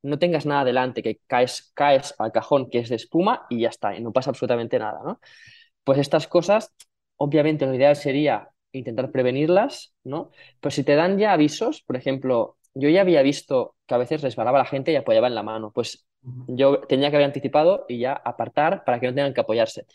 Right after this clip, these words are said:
Speaker 2: Ujú.
Speaker 1: Aunque yo inicialmente pensaba que era más seguro la pared, en el sentido de, bueno, así no
Speaker 2: Ajá.
Speaker 1: caigo al suelo, sino apoyo. Pero, bueno, vas aprendiendo y, y, y después es importante ponerle una solución.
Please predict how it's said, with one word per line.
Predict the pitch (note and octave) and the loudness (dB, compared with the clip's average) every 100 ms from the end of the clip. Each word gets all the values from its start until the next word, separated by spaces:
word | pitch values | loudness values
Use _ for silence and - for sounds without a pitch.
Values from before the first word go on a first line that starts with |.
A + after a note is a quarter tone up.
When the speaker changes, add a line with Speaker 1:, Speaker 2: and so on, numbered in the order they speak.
| - - | -20 -18
Speaker 2:
Ujú. | B2+ B2 | -16 0
Speaker 1:
Aunque | D#3+ F3+ D#3+ | 2 4 2
yo | D3+ | 4
inicialmente | F#3+ G#3+ G#3+ E3+ F3 - | 2 2 0 0 0 -2
pensaba | D3 C#3+ D#3+ | -4 -2 -2
que | D#3+ | 0
era | D#3+ | -2
más | E3 D3 | -2 -4
seguro | D3 C#3+ D#3 | -4 0 0
la | B2 | 0
pared, | A#2+ C3 | 0 -2
en | E3 | -2
el | D3 | -4
sentido | C3+ C#3+ | -4 -2
de, | |
bueno, | D3+ D3 E3 | -2 -4 -6
así | A2+ A#2 D3+ | -12 -4 -2
no | E3 | 2
Speaker 2:
Ajá. | |
Speaker 1:
caigo | D3+ C#3+ | 4 4
al | C#3 | 4
suelo, | - E3+ | 2 2
sino | F3 C3+ B2 | 2 -2 -4
apoyo. | A#2 A#2+ C3+ A2+ G#2+ _ _ _ _ | -4 2 2 2 -4 _ _ _ _
Pero, | D#3 F3 - - | 4 4 4 -4
bueno, | C3 B2+ | -8 -2
vas | C#3 | -2
aprendiendo | D#3 D3+ D3+ F3+ G#3 A3 | 0 0 0 0 -2 -2
y, | C#3+ A#2+ | -4 -6
y, | - B2 A#2+ A#2 A2 | -6 -4 -4 -4 -4
y | - | 0
después | C3 - C#3 B2+ | 0 2 -2 0
es | D#3 | -2
importante | D3 C#3 C#3 C#3 | 2 2 2 0
ponerle | D#3 B2+ B2+ | -2 -2 -2
una | C#3+ | -4
solución. | A2+ G#2+ - - D3 | -4 -10 -10 -10 -10